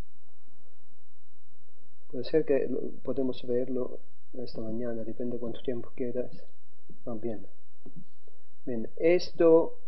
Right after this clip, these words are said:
está, como decía, había, a la descripción de las ecuaciones, no necesitamos explicar esta, la hemos explicado muchas veces. Esta está escrita en manera general, esta es, eh, escrita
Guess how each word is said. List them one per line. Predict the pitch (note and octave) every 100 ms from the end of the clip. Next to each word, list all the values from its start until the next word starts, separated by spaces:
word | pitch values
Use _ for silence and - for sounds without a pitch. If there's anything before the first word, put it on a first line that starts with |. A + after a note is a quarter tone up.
| - - - - - -
está, | - D3+ D3
como | - C#3+
decía, | D3 C#3+ - G3
había, | F3+ D#3 C#3+ C#3
a |
la | C#3 C#3
descripción | C#3 C3+ - C#3+ E3+
de | D#3+
las | D3 -
ecuaciones, | C#3 C3 - F3 F#3 F3 D#3+
no | D3+
necesitamos | D3 C3+ C#3 - D3+ D3+
explicar | - C#3+ C3+ B2+
esta, | C3+ E3 F3
la | D#3+
hemos | C#3
explicado | C3+ B2+ C3 A#2+ A#2+
muchas | B2 B2+ A#2+
veces. | D3+ E3 - - - - - - - -
Esta | D3+ D3 -
está | D3+ -
escrita | D#3+ - D#3 D3 D3+ C#3+ C3+
en | C3 C#3
manera | C3 C3 C3+
general, | C3 B2 B2 C3+ D#3 F#3 F#3 - - - - - - - - - - - - - - - - - - - - -
esta | C#3
es, | C#3+ C#3 - -
eh, | C#3+ C3+
escrita | D3 - - D3 C#3+ C#3+ C3+ C3 B2